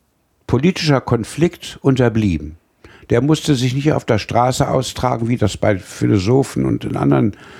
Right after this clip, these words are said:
äh, Geisteswissenschaften der Fall war. Also das hat, äh, dazu geführt, dass die Vor- und Frühgeschichte in einem relativ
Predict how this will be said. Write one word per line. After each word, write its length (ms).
äh, 140
Geisteswissenschaften 1200
der 120
Fall 360
war. 240
Also 180
das 240
hat, 240
äh, 240
dazu 340
geführt, 320
dass 220
die 160
Vor- 260
und 120
Frühgeschichte 640
in 220
einem 320
relativ 840